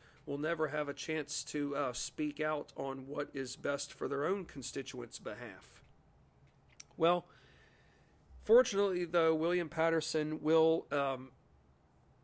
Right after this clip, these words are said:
be introduced to Roger Sherman's plan, the Great Compromise. Remember when we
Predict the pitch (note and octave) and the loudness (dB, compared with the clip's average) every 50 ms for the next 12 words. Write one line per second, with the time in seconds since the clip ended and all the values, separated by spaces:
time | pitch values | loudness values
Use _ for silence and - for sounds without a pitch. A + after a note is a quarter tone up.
0 | F3+ D3+ D#3+ D#3+ D#3+ D3 - - D3 D#3 D#3+ D#3+ D#3 - - - - - - - | -4 -2 -2 0 0 -2 -4 -4 -2 0 2 2 2 0 -2 -6 -6 -8 -14 -16
1 | - - - - D3 D3 C#3+ C#3 C3+ C#3 - - - D3 D3 D#3 D#3 D#3 C#3+ C3+ | -12 -8 -4 -2 0 0 0 -2 -2 -4 -6 -6 -2 0 2 2 2 0 -2 -6
2 | B2+ - - E3 F3 F3 E3 D3 C3+ - - - - C3+ C3 G#2+ G#2 B2 C3 D3 | -6 -4 -2 0 0 0 -2 -4 -6 -8 -10 -10 -8 -8 -8 -6 -8 -8 -10 -10
3 | C#3+ - - - - - _ - - - A#2+ C#3+ C#3+ D3 D3 - - C#3 C#3 C#3 | -12 -14 -18 -20 -20 -20 _ -20 -16 -10 -4 -2 -2 -2 -2 -4 -4 -4 -2 -2
4 | C#3 - D#3 C#3+ C#3+ C#3 C3+ C3+ C#3+ D#3 E3 - - - - _ _ _ _ _ | -2 -2 -2 -2 -2 -2 -2 -2 -2 -2 -2 -4 -8 -10 -12 _ _ _ _ _
5 | _ _ _ _ _ _ - C3 B2+ C#3 C#3+ D3 D3+ D3+ D3+ C#3+ - - - D3+ | _ _ _ _ _ _ -8 -6 -2 -2 -2 0 0 0 0 0 -2 -4 -4 -2
6 | C3+ C3+ C3 | -2 -2 -4